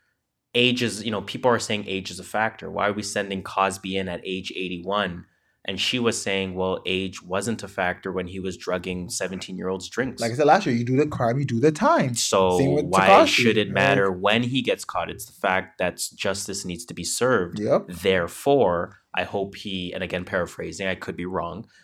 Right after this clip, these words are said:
Speaker 1: Therefore, I
Speaker 2: I
Speaker 1: hope
Speaker 2: hope
Speaker 1: he
Speaker 2: he does.
Speaker 1: suffers through the life of his sentence and he dies on the very last day.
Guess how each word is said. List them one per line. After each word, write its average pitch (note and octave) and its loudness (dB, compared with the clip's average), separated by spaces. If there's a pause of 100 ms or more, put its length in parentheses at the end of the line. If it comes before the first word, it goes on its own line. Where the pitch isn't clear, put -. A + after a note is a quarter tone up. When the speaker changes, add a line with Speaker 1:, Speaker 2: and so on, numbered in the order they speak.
(160)
Speaker 1:
Therefore, B2+ 4
I G#2 6
Speaker 2:
I - 4
Speaker 1:
hope G2 -2
Speaker 2:
hope F#2+ 0
Speaker 1:
he A2 -4
Speaker 2:
he A2 -2
does. G#2+ 0
Speaker 1:
suffers G2 2
through A2 -4
the A2+ 2
life F#2+ 0
of G2+ 0
his A#2 -2
sentence G2 0
and F#2+ -8
he G#2+ -2
dies F2 0
on F#2 -6
the G#2+ -2
very F2+ -6
last F#2+ -2
day. A#2+ 2